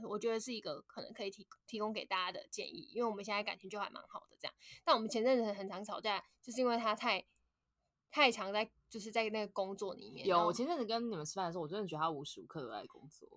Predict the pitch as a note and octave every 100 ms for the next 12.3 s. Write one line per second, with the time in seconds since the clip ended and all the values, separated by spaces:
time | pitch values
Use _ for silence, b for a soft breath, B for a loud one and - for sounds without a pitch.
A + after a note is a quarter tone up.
0 | - E4+ A#3+ A3 B3+ D#4+ B3+ B3+ G#3+ G#3
1 | G#3+ _ _ - C4 C#4 B3 B3 B3+ -
2 | B3 G3 - E3 - _ A#3 C4+ - -
3 | A3 F3+ G#3+ G#3+ F#3+ F#3+ - - - -
4 | _ _ - D4 C#4 D4+ E4+ G4 D#4 E3+
5 | D#3+ - - F4+ A#3 C#4 F#4 C#4+ D#4+ F4
6 | C4 F#4 D4+ D#4+ F#3+ G#3+ G#3 F3+ E3 D#3+
7 | C#3 D#2 E3+ F#3 F3+ A3+ A#3 A3+ G3+ G3+
8 | G3+ G3+ G3 B3 E4 A3 A3+ C4 D#3 C3+
9 | D#3+ C#3 D#3+ _ _ B3+ F#3+ G#3 C4 D#4+
10 | A3 - - A#3+ A3+ G#3+ _ _ A3 C4
11 | D#4+ C#4+ G3+ B3+ A#3+ A3 G#3+ - B3 A3+
12 | A3 A3 A3